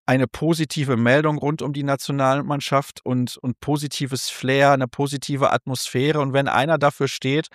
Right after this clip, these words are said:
dann ist es natürlich Jürgen Klopp und Ottmar Hitzfeld.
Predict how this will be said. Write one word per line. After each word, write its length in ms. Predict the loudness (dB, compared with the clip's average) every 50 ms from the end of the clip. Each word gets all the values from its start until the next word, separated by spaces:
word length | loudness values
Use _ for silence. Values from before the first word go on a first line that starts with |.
| -20 -20 -20 -20 -20 -18 -4
dann 160 | -4 -2 -2
ist 240 | -2 -6 -8 -6 -6
es 160 | -6 -6 -4
natürlich 340 | -6 -4 -2 -2 -4 -2 0
Jürgen 200 | 0 0 0 0
Klopp 240 | 0 2 0 2 2
und 180 | 0 -2 0
Ottmar 260 | 0 0 0 2 0 2
Hitzfeld. 500 | 2 0 -2 -2 2 4 4 4 4